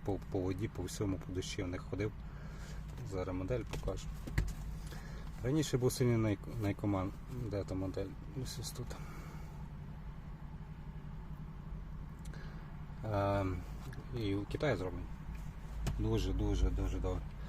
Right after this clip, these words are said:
Е, раніше був сильний найкоман. О-, ось ці на сітці, ось тут, де згинається, все нормально. Сітка така, е,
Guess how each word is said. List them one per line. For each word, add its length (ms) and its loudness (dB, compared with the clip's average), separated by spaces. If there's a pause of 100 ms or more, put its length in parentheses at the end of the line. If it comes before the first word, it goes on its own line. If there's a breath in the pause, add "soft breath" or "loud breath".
(1120 loud breath)
Е, 200 8
раніше 540 6
був 360 6
сильний 340 8
найкоман. 480 6 (200 loud breath)
О-, 140 6 (140)
ось 200 4 (100)
ці 260 6
на 120 6
сітці, 540 4
ось 200 2
тут, 180 2 (140)
де 160 2
згинається, 640 4
все 180 2
нормально. 480 4
Сітка 380 0
така, 720 4
е, 80 2